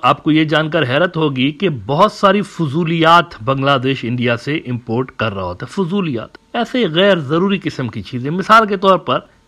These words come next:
ये जो आप इंडियन ऑयल और इंडियन ये जो चीजें, प्रोडक्ट्स देख रहे हैं, इसके अलावा मैं आपको बड़ी चीजें दिखाता हूँ।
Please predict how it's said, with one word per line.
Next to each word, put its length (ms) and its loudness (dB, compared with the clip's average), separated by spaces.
ये 60 2
जो 120 4
आप 260 4
इंडियन 520 2
ऑयल 460 6
और 180 2
इंडियन 420 0
ये 120 0
जो 120 0
चीजें, 460 -2
प्रोडक्ट्स 440 0
देख 260 0
रहे 140 -2
हैं, 80 -4
इसके 280 2
अलावा 280 6
मैं 120 0
आपको 200 -2
बड़ी 260 0
चीजें 300 -2
दिखाता 360 -2
हूँ। 140 -8